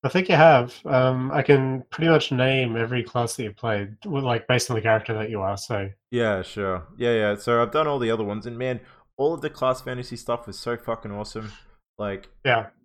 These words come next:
Speaker 2: Yeah, so I was just having a good time with it, with a monk, and I just decided that I wanted to level it. So it turns out I have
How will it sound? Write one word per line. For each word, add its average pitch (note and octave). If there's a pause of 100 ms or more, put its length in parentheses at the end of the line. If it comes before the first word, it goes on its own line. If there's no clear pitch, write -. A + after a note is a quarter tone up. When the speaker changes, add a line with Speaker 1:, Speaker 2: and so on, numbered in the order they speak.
Speaker 2:
Yeah, G2+
so A#2
I A#2
was A#2
just C#3
having C#3+
a B2+
good G#2+
time G#2
with G#2+
it, A2
with G#2
a G#2
monk, G2
and F#2+ (380)
I A2+
just A2+
decided G#2+
that G2+
I G2+
wanted G2
to F#2+
level G#2
it. E2+ (180)
So G#2+
it A2
turns C3
out A2+ (280)
I A2
have A2